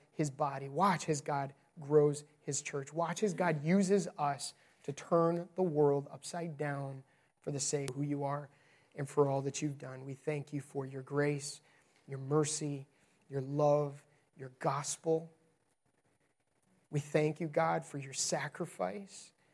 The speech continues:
Your death, your burial, your resurrection.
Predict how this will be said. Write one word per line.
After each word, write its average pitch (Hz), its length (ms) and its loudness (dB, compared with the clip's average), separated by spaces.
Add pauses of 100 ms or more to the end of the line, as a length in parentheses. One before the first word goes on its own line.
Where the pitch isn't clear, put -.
(560)
Your 135 120 -10
death, - 600 -6 (300)
your 151 100 -2
burial, 160 600 0
your 156 120 -6
resurrection. 156 880 -4